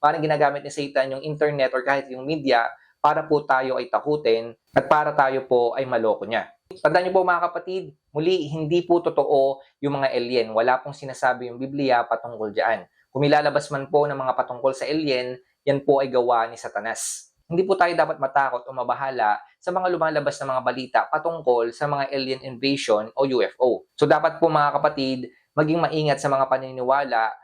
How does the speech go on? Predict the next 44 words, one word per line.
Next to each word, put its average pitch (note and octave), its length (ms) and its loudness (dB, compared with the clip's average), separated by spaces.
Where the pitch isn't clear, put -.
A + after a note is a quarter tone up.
o C#3+ 80 6
mga E3 240 4
theory E3 320 4
na C#3+ 160 2
nakikita C#3+ 320 -2
natin C3 240 -2
sa - 160 -2
balita G2+ 400 0
na D3 80 0
wala D#3+ 240 2
pa D#3+ 80 -2
pong D3 160 -14
sapat B2+ 320 -4
na A#2 160 -6
katibayan. G2 640 -2
So E3 80 4
hindi F3 160 2
po F3+ 80 4
dapat D#3 320 0
yung D3 160 -4
mga C3+ 80 -2
alien B2 320 -2
dapat A#2+ 320 0
pagtuunan C3 480 -4
natin A#2 320 -4
ng G#2+ 80 -8
pansin, G2+ 480 -2
kundi D#3 320 2
yung D3 160 0
ating C#3 320 -2
relasyon B2 480 0
sa A2 240 -4
ating A2+ 320 -6
Panginoong G2+ 400 -2
Hesus. - 560 -2
So - 160 0
hindi D#3 240 0
po D#3 80 4
yung D3+ 160 0
mga C3+ 160 0
alien C3 320 0
ang B2+ 80 -6
hinihintay C#3 560 -4
natin A#2 560 0